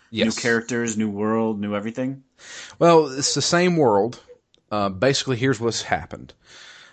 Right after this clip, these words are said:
Speaker 1: Um, our first characters, we all played a good amount, uh, of, the, of our first characters. Um, and we were in a mercenary group or a, an adventurers guild called the Fallcrest Falcons.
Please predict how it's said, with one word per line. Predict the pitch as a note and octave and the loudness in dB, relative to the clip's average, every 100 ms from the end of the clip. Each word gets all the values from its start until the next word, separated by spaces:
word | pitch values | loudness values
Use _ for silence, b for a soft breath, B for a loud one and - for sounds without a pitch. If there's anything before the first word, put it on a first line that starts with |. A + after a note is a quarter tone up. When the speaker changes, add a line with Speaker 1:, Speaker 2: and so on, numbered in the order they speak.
| B | B
Speaker 1:
Um, | G#2 G#2 G2 F#2+ F2 _ _ _ _ _ _ - | 2 4 2 -2 -6 _ _ _ _ _ _ -2
our | A2+ B2+ | -2 0
first | C3 C3+ C3 - - | 0 0 -2 -8 -4
characters, | B2 G2+ F2 - A#2 - - - | 0 2 0 -6 -10 -10 -12 -14
we | - F#2+ | -4 0
all | G2 G2+ | 2 2
played | G2+ - G#2+ G2+ | -2 -4 0 0
a | G#2+ | 0
good | A2 A2+ | 0 2
amount, | G#2 F#2 G#2 G2+ _ _ | 2 2 0 -6 _ _
uh, | G2 F#2+ F2+ | -4 -2 -2
of, | - G2 | -2 -2
the, | F#2+ | 0
of | F#2+ - | -2 0
our | F#2 F2+ | 0 -2
first | - F#2 - | -4 -4 -2
characters. | F#2 F2+ E2 F2+ F2+ - b b b b _ | 0 2 0 -6 -8 -12 b b b b _
Um, | G2 G2 G2 F#2 - _ _ _ _ _ - | 2 4 2 0 -4 _ _ _ _ _ -2
and | A2+ | 2
we | G#2+ A2+ | 4 4
were | A2 | 4
in | G2 G2+ | 2 2
a | G2 F#2+ G2 - - | 2 2 0 -6 -6
mercenary | A2+ B2 B2+ A#2+ G#2+ G2+ | 2 2 4 2 2 2
group | F#2+ G2 F#2+ F2+ | 2 0 0 0
or | F2 | 2
a, | F2 F2 | 2 2
an | - F2+ | 0 -2
adventurers | E2+ G#2+ G#2+ G2+ F#2+ F2 F2 | 0 0 0 2 2 2 -2
guild | E2+ F2+ E2+ F2 | 0 2 2 0
called | - F#2 F2 | 0 2 2
the | E2 | 0
Fallcrest | - F#2 F2 F#2 - D#2+ E2 - | 0 4 4 2 0 0 0 -4
Falcons. | - G2 E2+ - D#2 D#2 F2 - - | 0 2 2 0 -4 -4 -4 -4 -6